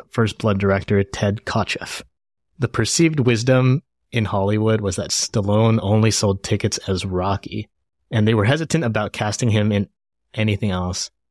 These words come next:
But that kind of thinking didn't cut it with me." So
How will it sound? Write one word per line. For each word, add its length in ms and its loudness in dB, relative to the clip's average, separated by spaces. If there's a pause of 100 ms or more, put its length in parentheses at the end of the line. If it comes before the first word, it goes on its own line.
But 260 -2
that 200 0
kind 200 0
of 80 -6
thinking 500 2 (120)
didn't 340 -4
cut 180 -10
it 120 -12
with 120 -20
me." 100 -20 (460)
So 300 0